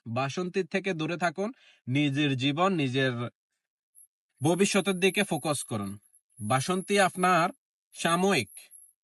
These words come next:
আপনার এ চাইতে ভালো দেশে চলে যান,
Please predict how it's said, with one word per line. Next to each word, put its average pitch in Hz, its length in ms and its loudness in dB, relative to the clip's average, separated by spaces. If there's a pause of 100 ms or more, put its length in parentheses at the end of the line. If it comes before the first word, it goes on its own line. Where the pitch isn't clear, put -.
(440)
আপনার 156 480 -2
এ 185 100 0
চাইতে 180 300 -2
ভালো 156 560 0 (540)
দেশে 143 320 0
চলে 175 280 -2
যান, 220 240 2